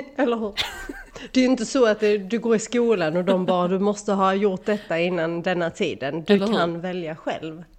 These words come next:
Speaker 2: Men jag är skittaggad.
Speaker 1: Ja, jag
Speaker 2: Den,
Speaker 1: älskar det.
Speaker 2: eh, så att vi, jag återkommer om den är, eh, värd att läsa. Det tror jag säkert att den är. Den är
Speaker 1: Det
Speaker 2: ju
Speaker 1: tror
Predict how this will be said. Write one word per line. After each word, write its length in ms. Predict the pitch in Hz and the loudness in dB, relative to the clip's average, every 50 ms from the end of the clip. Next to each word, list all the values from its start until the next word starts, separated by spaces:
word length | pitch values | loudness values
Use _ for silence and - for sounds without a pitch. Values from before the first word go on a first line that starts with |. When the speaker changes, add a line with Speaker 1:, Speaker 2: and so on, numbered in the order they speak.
| - _ _ _ _ _ _ _ _ _ _ _ _ _ _ _ - | -20 _ _ _ _ _ _ _ _ _ _ _ _ _ _ _ -6
Speaker 2:
Men 100 | 226 226 | -2 0
jag 100 | 220 214 | 2 2
är 40 | 214 | 0
skittaggad. 480 | - 233 214 - - - - - 202 | 0 -2 -2 -2 -2 -2 -2 -4 -6
Speaker 1:
Ja, 40 | 214 | -6
jag 100 | 220 - | -4 -2
Speaker 2:
Den, 140 | 247 240 233 220 220 214 | -2 0 0 0 -2 -2
Speaker 1:
älskar 40 | 208 208 208 202 202 | -2 -2 -4 -4 -4
det. 60 | 202 | -6
Speaker 2:
eh, 60 | - 180 | -6 -8
så 140 | - - | -8 -12
att 100 | 220 - - - 214 202 | -12 -12 -12 -12 -10 -8
vi, 420 | 233 226 226 220 214 208 - 208 | -6 -6 -4 -4 -4 -4 -4 -4
jag 160 | 214 220 196 | -4 -2 -2
återkommer 500 | 214 226 - 196 - - 175 170 170 147 | -2 -4 -6 -8 -8 -8 -8 -8 -8 -8
om 140 | 170 170 170 | -8 -8 -10
den 200 | 165 170 160 147 | -10 -10 -12 -10
är, 360 | - 160 160 160 165 160 - | -10 -10 -10 -12 -12 -14 -16
eh, 280 | 156 160 156 151 - 165 160 | -16 -14 -14 -14 -14 -14 -12
värd 220 | 175 151 147 151 160 - | -12 -12 -12 -12 -16 -18
att 200 | - 156 - - | -20 -20 -18 -16
läsa. 360 | 151 151 190 220 - - - - | -14 -14 -14 -14 -14 -16 -16 -18
Det 60 | - - | -20 -20
tror 220 | - - - - | -18 -16 -16 -16
jag 100 | - - | -14 -14
säkert 360 | - - - - - - - | -14 -14 -14 -16 -18 -20 -20
att 80 | - - | -20 -20
den 120 | - - | -20 -20
är. 100 | - - _ _ _ _ _ _ _ _ _ _ _ _ _ _ _ _ - | -20 -20 _ _ _ _ _ _ _ _ _ _ _ _ _ _ _ _ -12
Den 140 | - 175 175 | -10 -8 -6
är 40 | 170 | -6
Speaker 1:
Det 60 | - | -8
Speaker 2:
ju 60 | - | -6
Speaker 1:
tror 100 | - | -2